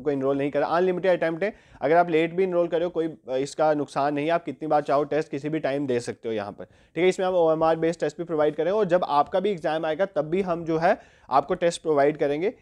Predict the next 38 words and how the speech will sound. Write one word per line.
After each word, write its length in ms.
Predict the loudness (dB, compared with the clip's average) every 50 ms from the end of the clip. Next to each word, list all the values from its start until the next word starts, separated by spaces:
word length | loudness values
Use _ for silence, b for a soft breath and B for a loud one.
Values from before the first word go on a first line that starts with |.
| b b
इसलिए 260 | -10 -6 -2 -2 0
मैं 80 | 0 0
आपको 200 | 0 0 2 2
एडवाइस 280 | 2 2 2 2 0
करूँगा 240 | -2 -4 -4 -2 -4
तो 100 | -4 -4
कहीं 240 | -6 -6 -4 0 2
और 240 | 2 2 2 0 -4 -6
एनरोल 260 | -2 0 2 2 2
करने 220 | 2 0 0 0 0
की 80 | -2
ज़रूरत 240 | 0 0 -2 -2 -2 -2
नहीं 100 | -4 -4
है, 180 | -4 -2 2
बेस्ट 260 | 4 2 2 2 -2
टेस्ट 220 | -2 -2 -2 -2 -2
आपको 220 | -4 -4 -4 -8
प्रोवाइड 360 | -8 -6 -4 -2 0 -2 -2
किए 220 | -4 -6 -6 -6 -4
जाएंगे, 280 | -4 -6 -8 -8 -10
ठीक 180 | -8 -4 0 2
है, 60 | 2
जिस 180 | 2 0 -4 -2
तरह 120 | -2 -2
से 100 | 0 2
आपको 220 | 0 0 -2 -4 -8
कंटेंट 420 | -6 -6 -4 -2 -2 -2 -2 -2
और 80 | -4 -4
पढ़ाया 360 | -4 -4 -4 -4 -4 -6 -6
जाता 260 | -6 -10 -14 -14 -18
है। 60 | -20 b b b b b b b b
I 160 | 6 6 6
hope 160 | 4 2 0
this 180 | -2 -2 -2 -6
is 60 | -4 -2
clear 240 | 0 0 0 0 0
to 60 | -2 -2 -2
you 100 | -4 -6